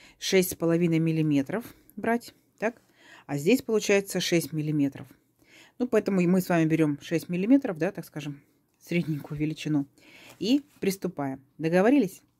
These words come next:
Итак, давайте начнем с зелененького. А, он, так скажем, у нас его цвета побольше. Кто уже давно на моем канале,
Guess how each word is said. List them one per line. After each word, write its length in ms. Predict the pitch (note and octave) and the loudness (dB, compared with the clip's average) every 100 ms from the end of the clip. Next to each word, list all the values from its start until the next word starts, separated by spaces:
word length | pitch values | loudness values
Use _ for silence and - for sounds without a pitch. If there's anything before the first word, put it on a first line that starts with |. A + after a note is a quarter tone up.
| _ - | _ -4
Итак, 220 | F3+ D3 | 0 2
давайте 220 | D#3+ G3+ | 4 2
начнем 260 | F#3+ G3+ E3+ | 2 0 0
с 20 | |
зелененького. 600 | F#3 F3 E3+ G3 A#3+ C#4 D4 - _ _ - - - | 4 4 4 2 2 0 0 -12 _ _ -20 -20 -8
А, 260 | D3+ D3+ D3 | -2 0 2
он, 200 | F3+ F#3 | 2 2
так 160 | E3 D3+ | -2 -4
скажем, 320 | D#3+ D#3 D#3+ | -4 0 2
у 20 | |
нас 220 | D#3+ D3+ | 2 0
его 100 | D#3 | -2
цвета 240 | D3+ E3 C3+ | -2 -2 -2
побольше. 720 | F#3 F3 C#3+ C#3+ - C4 C4+ _ | 0 2 2 0 0 -2 -2 _
Кто 180 | - F#3+ | -4 0
уже 140 | F3+ | 2
давно 160 | F3 E3+ | 2 2
на 80 | E3 | 2
моем 120 | D#3 | 0
канале, 380 | F3+ C4 C4 | 2 4 4